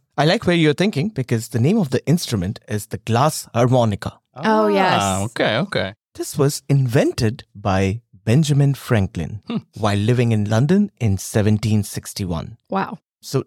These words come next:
Speaker 1: during mid seventeen hundreds, it was quite popular for, like, amateur musicians to perform on sets of musical glasses.
Speaker 2: Mm-hmm.
Speaker 1: He used to attend many of these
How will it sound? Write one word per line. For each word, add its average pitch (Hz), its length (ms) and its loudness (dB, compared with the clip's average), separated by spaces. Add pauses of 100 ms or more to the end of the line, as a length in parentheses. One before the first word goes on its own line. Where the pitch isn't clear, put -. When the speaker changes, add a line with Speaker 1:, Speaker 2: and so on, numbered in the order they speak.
Speaker 1:
during 220 640 -2
mid 127 400 2
seventeen 123 600 2
hundreds, 110 580 -2 (120)
it 139 100 0
was 147 260 0
quite 220 460 -2
popular 117 680 0
for, - 200 -2
like, 104 240 -2
amateur 135 520 2 (140)
musicians 107 800 0 (140)
to 113 60 -4
perform 127 540 0
on 110 120 2
sets - 580 -4 (100)
of 101 400 0
musical 117 420 0
glasses. 98 560 -4 (100)
Speaker 2:
Mm-hmm. 233 520 2 (100)
Speaker 1:
He - 180 0
used 175 140 2
to 135 140 -6
attend 120 440 0
many 107 320 2
of 98 180 -2
these 92 380 -4